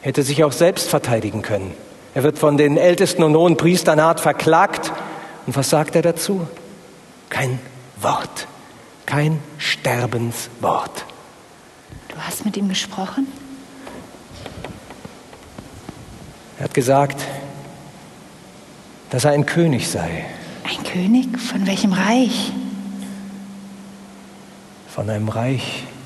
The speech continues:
Speaker 1: das nicht zu dieser Welt gehören würde.
Speaker 2: Was meint er damit?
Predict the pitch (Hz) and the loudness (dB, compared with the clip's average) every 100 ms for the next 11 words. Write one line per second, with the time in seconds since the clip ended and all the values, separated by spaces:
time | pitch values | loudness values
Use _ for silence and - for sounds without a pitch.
0 | - - - - - - - - - - | -18 -20 -20 -20 -20 -20 -20 -10 -6 0
1 | 135 135 - - - - 120 107 123 123 | 0 0 -4 -12 -10 -6 -4 -2 0 0
2 | 107 113 127 - 113 92 92 95 95 98 | -2 -2 -4 -4 -4 -2 -2 -4 -4 -4
3 | 95 92 95 - - - - - - - | -4 -6 -8 -12 -16 -18 -20 -20 -20 -20
4 | - - - - 180 - - 175 180 190 | -20 -20 -14 -6 0 2 0 0 0 2
5 | 233 233 196 190 185 | 2 2 2 0 -2